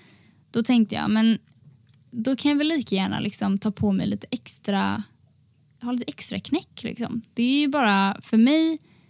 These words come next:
kul att komma ut, få lite ombyte av miljö, och så får vi extra pengar. Så att jag, <laughs> jag jobbar extra på ett gym här i närheten, vilket är supermysigt för att jag,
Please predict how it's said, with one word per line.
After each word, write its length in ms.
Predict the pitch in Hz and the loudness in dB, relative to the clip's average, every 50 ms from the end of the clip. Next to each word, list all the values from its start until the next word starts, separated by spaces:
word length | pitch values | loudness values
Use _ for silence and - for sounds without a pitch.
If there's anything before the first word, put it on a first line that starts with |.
| _ _ _ _ | _ _ _ _
kul 360 | - - 285 285 277 277 262 | -4 0 2 2 2 2 0
att 60 | 269 | 0
komma 240 | - 269 269 262 254 | 2 2 4 4 4
ut, 280 | - 226 240 233 226 - | 4 4 2 2 2 0
få 140 | - 240 240 | -2 0 0
lite 180 | 240 233 - | 0 0 -2
ombyte 500 | - 247 240 233 226 220 226 214 - 233 | 0 4 6 6 6 6 4 2 2 2
av 80 | 226 220 | 4 6
miljö, 600 | 226 226 214 196 196 196 196 196 196 196 196 196 - - - _ _ _ - - - _ _ - - _ - | 6 6 6 4 4 4 4 4 4 2 2 0 -4 -10 -20 _ _ _ -20 -20 -20 _ _ -20 -20 _ -4
och 300 | - 302 294 - - - | -4 -4 -2 -4 -6 -4
så 140 | - 269 | -2 -2
får 160 | 220 - 214 196 | 0 0 0 2
vi 360 | 196 196 196 190 190 202 196 - _ _ _ _ | 2 2 0 0 0 -2 -4 -8 _ _ _ _
extra 240 | - 208 - - 202 196 | -6 -6 -4 -6 -4 -2
pengar. 420 | - 226 208 202 - - - 226 - | 0 0 2 0 0 -4 -6 -8 -6
Så 140 | - - 220 | -4 -4 -4
att 220 | 208 - - - - | -4 -6 -10 -10 -4
jag, 400 | 220 214 226 226 220 226 220 208 214 220 214 - - | 0 2 4 6 6 6 6 6 4 4 2 0 -2
<laughs> 240 | - - - - | -8 -14 -18 -6
jag 160 | - 233 233 247 | 0 4 6 8
jobbar 380 | 240 240 226 214 226 220 214 208 | 8 8 6 6 6 6 6 6
extra 340 | - 233 214 - - 220 208 | 2 0 0 0 -2 -2 -4
på 240 | 202 - 214 202 196 | -2 0 0 2 2
ett 120 | 208 185 | 2 2
gym 400 | 196 196 202 226 262 302 349 349 - - _ | 2 2 4 4 4 2 0 -2 -6 -10 _
här 120 | - 277 277 | -2 0 2
i 20 | |
närheten, 600 | 277 277 269 254 262 269 262 - 277 294 330 370 - _ _ _ - - - - - _ - - | 2 4 4 2 2 0 0 0 0 0 0 -2 -6 _ _ _ -20 -20 -20 -20 -20 _ -14 -2
vilket 280 | - 233 226 240 226 208 | 0 2 4 4 4 4
är 40 | 214 | 4
supermysigt 800 | 202 - 233 214 - 208 202 196 196 196 - 226 269 - - | 4 4 4 4 6 6 6 6 6 4 2 0 -2 -2 -2
för 60 | - 214 | -2 -2
att 160 | 202 - - | -2 0 2
jag, 400 | 208 208 208 202 202 202 202 | 2 4 4 4 4 2 0